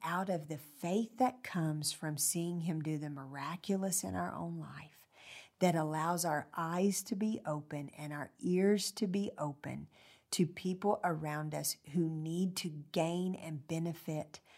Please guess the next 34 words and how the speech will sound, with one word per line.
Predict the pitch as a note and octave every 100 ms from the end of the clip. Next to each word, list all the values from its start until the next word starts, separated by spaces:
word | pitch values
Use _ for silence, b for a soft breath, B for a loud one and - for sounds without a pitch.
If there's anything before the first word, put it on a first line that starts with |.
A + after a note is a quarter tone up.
| b -
from | - E3+ D3
that | D3+ D3+ -
faith | - - D3 C#3+ C#3 _ - _ _ _ -
and | F3 D#3+
from | - E3 D3+ -
our | E3+ E3+ F3+ -
understanding | F3+ D#3+ D#3 - - D3+ D3 C#3 C#3+ C3+ C#3 B B -
that | E3 - D3+
God | - D#3 D#3+ F3 F3 -
is | E3+ D#3 D3
more | D3+ D3+ D#3+ D#3+
than | E3 D#3+
enough | D#3 C#3+ C#3+
for | - C#3+
their | C#3 C#3
situation | - C3+ C#3 C#3+ C3+ - C3 C#3 -
too. | A#2 - _ _ _ B B B
So | - - G#3 F#3 F3
there | G#3 A3 C#4+
is | C4 A3 F3+ -
a | F#3+ C4
form, | C4+ - - G#3+ E3+ D#3+ E3
if | D#3 -
you | F3+ G#3+
will | B3+ B3
visit | G3 F#3+ D#3+ E3 E3+
that | D#3 - -
Facebook | F#3 F#3 F3+ - F#3+ -
page, | D#3+ C#3 C#3+ -
Candy | - F3 F3 F#3+
Gibbs | F3 F3 D#3+ D#3 -
twenty | - D#3+ F3
twenty | - F#3 G3
Jumpstart, | F3+ D#3+ - - D3+ C#3